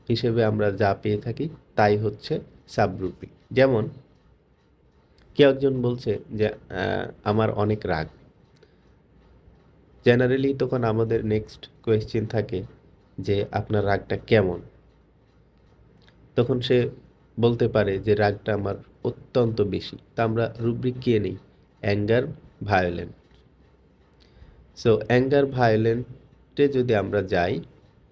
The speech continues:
এরপরে দেখেন আরও রুব্রিক পাওয়া যায় যে ব্রেকিং এভরিথিং, এত রাগ,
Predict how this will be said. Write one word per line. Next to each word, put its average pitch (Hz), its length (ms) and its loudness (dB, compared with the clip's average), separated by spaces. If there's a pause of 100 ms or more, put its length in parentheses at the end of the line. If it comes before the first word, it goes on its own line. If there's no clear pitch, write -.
(280)
এরপরে 131 420 2
দেখেন 120 440 0 (100)
আরও 127 400 0 (560)
রুব্রিক 107 480 -2
পাওয়া 92 200 2
যায় 92 180 0
যে 98 60 -4
ব্রেকিং 123 500 0
এভরিথিং, 104 720 -4
এত 117 180 -2
রাগ, 107 420 4